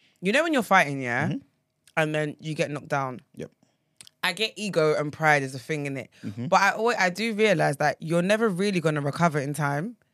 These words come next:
Speaker 1: Like, unless, I feel, I always feel like, unless it's like, you know when it's like the bell goes and you've got, like,
Speaker 2: Yeah.
Speaker 1: you can sit in the corner.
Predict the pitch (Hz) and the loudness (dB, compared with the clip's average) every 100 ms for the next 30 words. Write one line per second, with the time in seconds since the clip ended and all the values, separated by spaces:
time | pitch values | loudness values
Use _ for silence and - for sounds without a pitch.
0 | _ _ _ 165 180 190 202 277 - 262 | _ _ _ 0 2 2 2 2 0 -2
1 | - - 247 302 285 269 233 220 - 175 | -2 0 4 4 2 -2 2 4 4 2
2 | 180 240 - 262 214 196 170 - - 165 | 0 -2 -2 -2 4 6 6 2 -8 -2
3 | 202 226 220 143 156 151 143 165 156 156 | 0 0 0 -2 -4 -4 -2 0 0 0
4 | 139 143 139 123 160 143 117 - 107 95 | -2 -4 -8 -6 -4 -2 -4 -6 -8 -8
5 | 117 147 156 165 151 156 - 165 143 135 | -8 -8 -6 -4 -4 -4 -2 -2 -2 -4